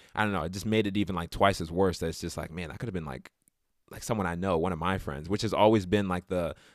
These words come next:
I guess the part that kinda hurts about this, that it's like, it, it could be anybody, right? Like, it's, it's, there's no real rhyme or reason to these things. It's just average people getting gunned down. But anyway, to,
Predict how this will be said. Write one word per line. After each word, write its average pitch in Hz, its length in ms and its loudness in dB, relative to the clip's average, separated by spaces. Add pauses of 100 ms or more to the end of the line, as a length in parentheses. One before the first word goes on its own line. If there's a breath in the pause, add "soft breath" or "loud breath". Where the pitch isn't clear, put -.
(120)
I 98 100 -4
guess 95 140 -6
the 98 100 -4
part - 280 4
that 95 100 -2
kinda 90 180 -4
hurts 98 240 0
about 80 260 -4
this, 82 180 -6
that 80 140 -4
it's 80 160 -12
like, 78 200 -6
it, 82 100 -8 (140)
it - 100 -8
could 95 160 -4
be 82 160 0
anybody, 76 400 -2
right? 80 220 -2
Like, 78 140 -8
it's, - 180 -18
it's, 85 240 -12
there's 92 240 0
no 92 320 2 (100)
real 92 220 4
rhyme 87 240 2
or 82 80 2
reason 87 320 0
to - 80 -12
these 80 180 -6
things. 82 240 -8
It's - 140 -10
just 82 240 -6
average 82 320 -4
people 78 300 -4
getting 76 360 -6 (380 loud breath)
gunned 82 200 -2
down. 80 240 -2
But 107 120 4
anyway, 120 280 4
to, 107 240 -2